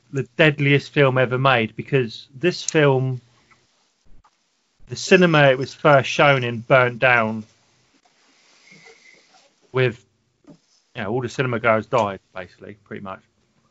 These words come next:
And that was called Antrim, which is a, a bit of a funny story about,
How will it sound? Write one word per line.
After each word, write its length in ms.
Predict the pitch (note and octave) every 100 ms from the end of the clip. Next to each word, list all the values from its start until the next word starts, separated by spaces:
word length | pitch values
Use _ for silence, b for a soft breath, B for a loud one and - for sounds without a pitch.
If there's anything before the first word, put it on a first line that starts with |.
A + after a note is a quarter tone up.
| _ _ _ _ _ _ _
And 180 | B2+ D3
that 200 | G#3 A3
was 120 | F#3+
called 360 | - D3+ C3+ C3+ _ _ _ _ _ -
Antrim, 560 | D3 C#3 - A#2+ G2 F#2 _ _ _ -
which 180 | A#2+
is 100 | C#3+
a, 320 | C#3 C3+ C3 _ _ _ _ - - -
a 60 | A2+ _ _ _
bit 100 | G3+
of 60 | E3
a 40 |
funny 280 | - D#3+ D3
story 300 | - C3+ C3
about, 360 | B2+ A#2+ B2